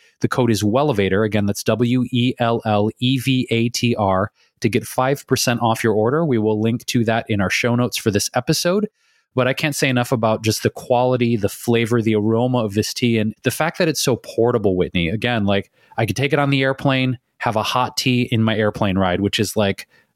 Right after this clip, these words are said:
and I am damn well gonna do that too, 'cause I think it's amazing. And it's, and you know what? It's a hell of a lot better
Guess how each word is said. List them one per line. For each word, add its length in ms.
and 140
I 100
am 140
damn 220
well 140
gonna 180
do 160
that 180
too, 220
'cause 200
I 100
think 180
it's 140
amazing. 380
And 100
it's, 160
and 320
you 100
know 80
what? 180
It's 180
a 40
hell 320
of 100
a 40
lot 260
better 420